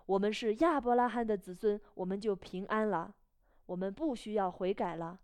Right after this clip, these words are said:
我实在告诉你们，上帝可以把石头都变成亚伯拉罕的子孙。”当众人听到约翰这样说，他们就问约翰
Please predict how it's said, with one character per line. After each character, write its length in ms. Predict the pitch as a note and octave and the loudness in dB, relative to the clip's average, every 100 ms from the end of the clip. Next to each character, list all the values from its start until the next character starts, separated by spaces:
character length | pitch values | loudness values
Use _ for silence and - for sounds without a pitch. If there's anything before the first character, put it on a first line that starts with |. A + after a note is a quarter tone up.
| - - - | -20 -20 -14
我 160 | F3 E3 | -4 -4
实 380 | - - F#3 A3 | -4 -8 -4 0
在 300 | B3+ G3+ F3+ | 2 2 2
告 200 | A3 F#3 | 2 2
诉 200 | - F#3+ | 0 -8
你 160 | E3+ | -8
们， 280 | D#3+ E3 E3 - - | -6 -6 -6 -14 -20
上 320 | - - G3 F#3+ | -6 0 0 0
帝 240 | G3 E3+ - - | -4 -4 -8 -6
可 140 | G3+ | -2
以 100 | G#3 | 0
把 180 | G3+ F3 | 0 -2
石 360 | - - B3 | -4 -4 -4
头 280 | C4 A3 A3 - - | 2 2 2 -4 -12
都 140 | - A3 | -4 -2
变 260 | C4 A3+ | 2 0
成 300 | G3+ F#3+ G3 | 0 -6 -2
亚 180 | A#3+ A#3+ | -2 -2
伯 180 | G#3 G3 | -2 -2
拉 140 | F#3+ | -2
罕 160 | G3 F#3+ | -4 -4
的 100 | F3 | -4
子 200 | E3 B2+ | -6 -16
孙。” 340 | - E3+ E3 - _ _ _ _ _ - | -12 -12 -12 -16 _ _ _ _ _ -10
当 180 | D#4+ D#4 | -8 -6
众 220 | F4 D#4 | -6 -4
人 340 | G#3 G3 G#3+ - | -4 -4 -8 -14
听 180 | - C#4+ | -10 -4
到 140 | C#4 | -4
约 160 | B3+ C4+ | -4 -6
翰 260 | - A#3 | -6 -8
这 180 | A3 E4 | -4 -4
样 140 | A#3 | -4
说， 400 | G3 - F#3+ G3 - _ _ _ _ _ _ - | -8 -10 -8 -8 -12 _ _ _ _ _ _ -16
他 100 | B3+ | -8
们 140 | A#3 | -8
就 180 | G#3+ B3 | -4 -6
问 260 | A#3+ B3+ G#3+ | -2 -4 -2
约 140 | G#3+ | -6
翰 320 | A3 A#3 G3+ | -4 -6 -8